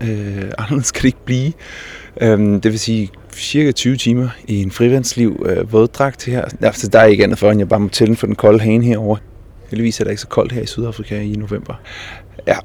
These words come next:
så, hvad hedder det, og de skal ud og, og, og nu, øh, virkelig, virkelig fange, fange, øh, yellowfin tun, øh, fordi at der bare er rigtig mange, så han har sine fiske-,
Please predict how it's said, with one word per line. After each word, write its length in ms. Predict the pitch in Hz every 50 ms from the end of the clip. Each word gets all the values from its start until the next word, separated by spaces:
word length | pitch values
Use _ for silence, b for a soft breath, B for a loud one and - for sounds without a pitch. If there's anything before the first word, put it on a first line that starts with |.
| - - -
så, 280 | - - 147 151 147 135
hvad 120 | 135 147
hedder 120 | 143 147
det, 100 | 127 139
og 280 | - - 127 - - -
de 80 | 147 123
skal 160 | - 151 147
ud 140 | 156 156 143
og, 320 | 131 143 135 120 110 -
og, 320 | - - 120 117 - -
og 120 | 120 120 120
nu, 260 | 123 131 135 135 127
øh, 320 | 117 110 - - - 107
virkelig, 220 | 127 143 - 123 113
virkelig 240 | 107 104 98 101 104
fange, 360 | - 107 104 101 101 104 113
fange, 420 | - - 110 104 101 101 101 101 101
øh, 140 | 101 98
yellowfin 380 | 104 107 110 113 - 113 107 107
tun, 420 | - - - 113 113 - - -
øh, 80 | - -
fordi 300 | - 104 - - - -
at 140 | - - -
der 60 | -
bare 160 | - 120 113
er 100 | 107 -
rigtig 200 | - - - 110
mange, 280 | 110 110 107 107 110 110
så 100 | 117 110
han 220 | 107 107 110 107
har 240 | 107 110 110 107 104
sine 320 | 101 - 107 104 101 98
fiske-, 400 | 98 - - 135 123 - - 143